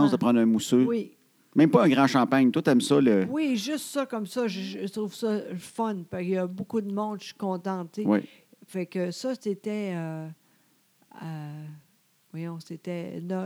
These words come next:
Speaker 1: ah, No-, Noël.
Speaker 2: Noël, je t'avais acheté
Speaker 1: Oui,
Speaker 2: ça à Noël.
Speaker 1: exactement. Ça, j'ai
Speaker 2: Je t'avais
Speaker 1: dit,
Speaker 2: acheté des,
Speaker 1: wow.
Speaker 2: des coupes en cristal.
Speaker 1: Exactement.
Speaker 2: Parce que c'est Noël.
Speaker 1: Exact.
Speaker 2: Moi, je t'en avais acheté quatre.
Speaker 1: Oui, exactement. Ben oui.
Speaker 2: Qui étaient vraiment, vraiment, vraiment belles.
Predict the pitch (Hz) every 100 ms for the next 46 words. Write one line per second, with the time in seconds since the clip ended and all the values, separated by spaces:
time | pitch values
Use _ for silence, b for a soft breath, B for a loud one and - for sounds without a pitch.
0 | - 190 202 190 196 208 202 196 196 190
1 | 185 175 151 - 214 110 247 - - 101
2 | 196 - 110 185 202 202 - 180 180 165
3 | 262 254 185 180 190 190 - 123 240 -
4 | 117 - 139 117 - - - 101 117 139
5 | 190 170 226 196 - 190 165 202 - 220
6 | 98 90 120 147 - 175 160 190 147 110
7 | 104 - 110 107 131 _ - 208 233 196
8 | 190 160 226 220 220 294 220 190 226 370
9 | 359 - 120 117 131 147 160 131 120 131
10 | 131 117 120 123 110 110 104 98 113